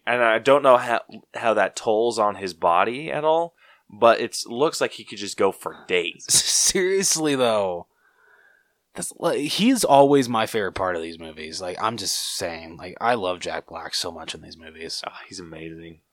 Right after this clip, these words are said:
Speaker 2: All right. Uh, their problems are made worse as Eddie blames Milo for selling their diner behind his back, forcing him into retirement.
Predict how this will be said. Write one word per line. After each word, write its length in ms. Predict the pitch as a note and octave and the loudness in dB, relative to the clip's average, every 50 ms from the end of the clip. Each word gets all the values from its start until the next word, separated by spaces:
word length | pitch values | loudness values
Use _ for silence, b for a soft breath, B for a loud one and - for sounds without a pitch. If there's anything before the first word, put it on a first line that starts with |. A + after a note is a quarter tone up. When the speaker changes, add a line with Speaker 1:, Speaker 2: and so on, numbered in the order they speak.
| _ _ _ _ _ _ _ _ _ _ _ _ _ _ _ _ _ _ _ _ _ _ - - - _ _ _ | _ _ _ _ _ _ _ _ _ _ _ _ _ _ _ _ _ _ _ _ _ _ -20 -20 -20 _ _ _
Speaker 2:
All 100 | - G#2 | -4 -2
right. 580 | - - - - - _ - - B B B B B B B B B B B B B B B B B B _ _ _ _ | -2 -2 -4 -8 -8 _ -4 -4 B B B B B B B B B B B B B B B B B B _ _ _ _
Uh, 540 | - F2 F2 F2 F2 F2 F2 - A2 A#2+ A#2+ B2+ C3+ C#3+ D3+ - - _ _ - - _ - - _ - - - - | -18 -16 -14 -14 -14 -14 -16 -16 -18 -20 -20 -20 -20 -20 -20 -20 -20 _ _ -20 -20 _ -20 -20 _ -16 -14 -10 -6
their 260 | - G2 A2 A#2 B2 | -6 -2 0 0 -2
problems 520 | - - - C#3+ D3 D#3+ F3 F#3+ F#3+ F3+ D#3+ | -2 4 6 8 10 10 8 6 2 4 2
are 80 | D3 | 2
made 240 | B2+ B2 B2 C#3+ D3 | 4 6 4 4 4
worse 420 | C#3 B2 A#2 A2 A2+ B2+ - - - | 6 4 6 6 6 4 2 0 0
as 240 | - A#2 A#2 G#2+ A2 - | 2 2 2 2 2 2
Eddie 200 | B2 B2 C3+ C#3 | 2 4 4 2
blames 360 | B2 C3 B2+ A#2+ A#2+ A2+ - | 4 4 4 4 4 -2 -2
Milo 400 | A#2 A2 A2 A2+ A#2 G#2 F#2+ G2+ G2 | 0 2 4 4 6 4 4 2 0
for 140 | - - | -2 -6
selling 400 | G2 - - A#2 G#2+ A2+ A#2+ B2 | -6 -2 0 2 2 0 0 0
their 160 | B2+ B2+ B2 A#2+ | 2 2 2 4
diner 360 | - A2 G2 G2 G2 G2+ F#2+ | 4 2 2 2 -2 -4 -2
behind 360 | F#2 G2 F2 G2 G#2 A2+ B2 | 0 0 0 0 0 -2 -2
his 120 | C3 A#2+ | -4 -4
back, 420 | G#2+ G2 G2+ F#2 F2+ F2+ - - B B B B B B B B B | 0 0 2 2 2 2 0 -4 B B B B B B B B B
forcing 440 | - - C3+ C3 C3+ - - C#3+ A#2+ | -2 2 4 4 4 4 0 -2 0
him 180 | B2 B2 A#2 A2 | 0 -2 -2 -2
into 240 | G#2 G#2 G2 - G2+ | -4 -4 -4 -4 -4
retirement. 640 | G2 F#2+ - - G#2 G2 F2 E2 D#2+ D#2 D#2 - | -4 -4 0 2 2 2 2 -2 -6 -12 -16 -18